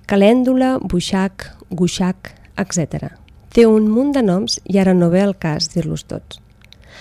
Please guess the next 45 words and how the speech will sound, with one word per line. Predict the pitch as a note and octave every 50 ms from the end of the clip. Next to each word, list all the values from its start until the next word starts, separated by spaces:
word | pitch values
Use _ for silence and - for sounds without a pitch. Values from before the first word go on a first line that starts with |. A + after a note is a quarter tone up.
| - - -
El | - A3+
que | - B3
sí | A#3 - C#4
que | C4+ - D4+
ve | C4+ C4+
al | B3+ A#3+ A#3+ A3+
cas | - B3 B3+ C4+ C4 - -
és | - A#3 -
explicar-vos | C4+ C4+ - - - B3+ - - G#3 G#3 G3+ G3 G#3 G#3+ -
que | - - G#3+
és | G3+ -
una | G#3 G3+ G3+ G3+ - -
herba | G#3 A3+ A#3 B3 B3 C#4 C#4+ - -
anual | G3 G3 F3+ F3+ F#3 G3 F#3+ E3+ E3+ F#3 A3 -
d'un | - - A3 A#3+ A#3+
parell | - A#3+ A3+ G#3+ A3 A3 G#3+ F#3
de | F3
pams | - - F#3 G#3 A3 G3 G3+
d'alçada, | F3 E3 D#3+ - - F#3+ F#3+ F3 E3 D#3+ - - - - - - -
amb | - G#3+ G#3+ G#3+
la | G#3
tija | G#3 - B3 B3 - D4
i | C#4+ C4+
les | A#3 G#3+ -
fulles | - - A#3+ A3+ G#3+ F#3 F#3+
verdes | G3 G3 G3 G3 F3+ E3+ E3+ - -
no | - G#3 G#3+ G#3+ F#3+
gaire | G3 G3 G3 F#3
aixecades | F3+ F3 - - E3 - F3+ F3+ - F3 D#3+ -
del | E3+ D#3+ D#3
terra. | - F3+ F3 E3 D3+ D3+ D3+ - - - _ - - - - - - - - - - -
Les | - F#3+ F#3 -
flors | - G#3 A3+ A#3 -
són | - B3 A#3 A3+
de | A3 G#3+
color | - - G3 G3 G3+ F#3+ F#3+
taronja | F#3 E3+ F3 F3+ G#3 A3+ A#3 B3 C4+ C#4
o | - - G3
allimonades, | F#3 E3+ F3 F3 F3 F3 F3+ F3+ F3+ D#3 E3+ F3 - - - - - - - - - -
i | - G3+
depèn | G#3+ G3+ - G#3 G#3 A3
del, | A3 A3 - -
depèn | G3 G3 - G3 F#3+ F#3+
del | F#3 F3+
tipus, | - - F#3 - - D#3+ D#3+ -